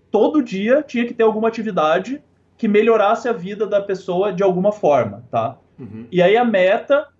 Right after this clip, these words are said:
Speaker 1: era que em cinco anos eles ganhassem o Tour de France. No ano seguinte eles ganharam, e eles nunca tinham ganho. E aí foi feita uma equação pra isso, né? E essa equação é basicamente assim: você pega um ponto zero um,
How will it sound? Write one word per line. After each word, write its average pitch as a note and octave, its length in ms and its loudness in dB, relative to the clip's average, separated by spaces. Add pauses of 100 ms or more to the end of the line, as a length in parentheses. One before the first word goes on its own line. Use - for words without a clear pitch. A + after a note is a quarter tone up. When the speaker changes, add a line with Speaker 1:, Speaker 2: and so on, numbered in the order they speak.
Speaker 1:
era F#3+ 180 0
que G#3 160 -10
em G#3+ 80 -8
cinco A#3+ 540 -4
anos G#3+ 680 -2 (140)
eles G3 260 0
ganhassem G#3 840 -2 (100)
o G3 120 -4
Tour G3 200 -2
de G3+ 120 -4
France. F#3+ 480 -2 (320)
No G3 180 2
ano A#3 160 2
seguinte A3 480 -4
eles G#3+ 180 -4
ganharam, D#3 640 0 (420)
e C#3+ 80 -8
eles E3+ 220 -4
nunca F3 320 0
tinham F#3 180 -4
ganho. B2+ 300 0 (500)
E F3 160 0
aí F#3 540 0
foi A3+ 220 0
feita A3 260 -2
uma A#3 100 -2
equação C4 480 -2
pra G3 220 -2
isso, C3+ 260 -6
né? A2+ 200 -10 (360)
E - 80 -6
essa F#3+ 180 0
equação A3 440 -2
é A#3+ 60 -2
basicamente A3 580 -4
assim: A3 340 -8 (400)
você F#3 280 -2
pega G#3 580 0 (220)
um C4 240 -4
ponto A#3 360 -2
zero F#3 300 0
um, F3+ 300 -8